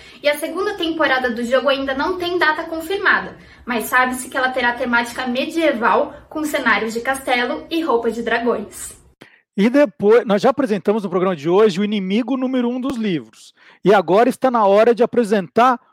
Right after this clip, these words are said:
Speaker 2: o amigo número um das palavras, o professor Dionísio da Silva, que vai responder uma pergunta enviada pelo Carlos Cantoni. A pergunta é: da onde surgiu a expressão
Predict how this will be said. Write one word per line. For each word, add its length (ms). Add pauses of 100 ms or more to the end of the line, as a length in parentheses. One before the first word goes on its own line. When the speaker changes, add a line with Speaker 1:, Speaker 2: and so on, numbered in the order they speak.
Speaker 2:
o 160
amigo 480
número 500
um 300
das 260
palavras, 960
o 60
professor 880 (300)
Dionísio 720
da 160
Silva, 640 (300)
que 100
vai 220
responder 420
uma 140
pergunta 400
enviada 400
pelo 200
Carlos 480
Cantoni. 1040 (380)
A 100
pergunta 560
é: 140 (420)
da 160
onde 180
surgiu 360
a 40
expressão 640